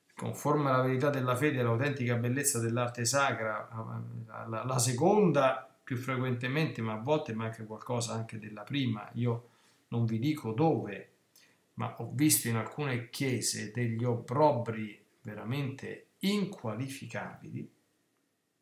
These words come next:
dove mi è stato detto dai preposti che non c'era nessuna possibilità di eliminarli a causa di vincoli, diciamo così, contratti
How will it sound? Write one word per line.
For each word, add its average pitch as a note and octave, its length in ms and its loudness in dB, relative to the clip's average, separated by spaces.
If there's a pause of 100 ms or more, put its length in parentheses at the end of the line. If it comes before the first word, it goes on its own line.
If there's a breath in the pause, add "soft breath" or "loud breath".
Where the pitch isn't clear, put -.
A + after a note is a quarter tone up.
(540)
dove C#3 300 0
mi B2 100 2
è A#2+ 60 2
stato C3+ 300 2
detto A#2+ 500 -4
dai G2 260 -6
preposti C#3+ 640 -6
che G#2+ 100 -8
non G#2+ 140 -8
c'era A2 320 -2
nessuna A#2+ 480 0
possibilità G#2+ 880 -6 (120)
di G#2+ 320 -8 (920 soft breath)
eliminarli A2+ 1080 -2
a C#3+ 220 -4
causa G#2 540 -4
di G2 540 -10
vincoli, A#2+ 540 -2
diciamo A2 400 -8
così, A2 380 -8
contratti A2+ 960 -6